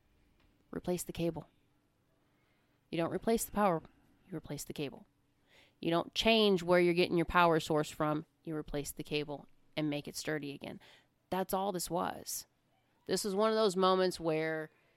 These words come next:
over the course of the last few years, I think you and I have both,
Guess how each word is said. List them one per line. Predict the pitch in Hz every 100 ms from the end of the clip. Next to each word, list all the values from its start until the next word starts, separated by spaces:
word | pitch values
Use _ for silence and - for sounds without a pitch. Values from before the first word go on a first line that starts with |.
| - _ _ _ _ _ _ _ _ _ _ _ _ _ _ -
over | 185 202
the | 190
course | - 202 202 196
of |
the | 175
last | 170 170 -
few | 180
years, | 170 165 165
I |
think | 160 156
you | 160 160
and |
I | 160
have | 156 151
both, | 151 156 175 170 -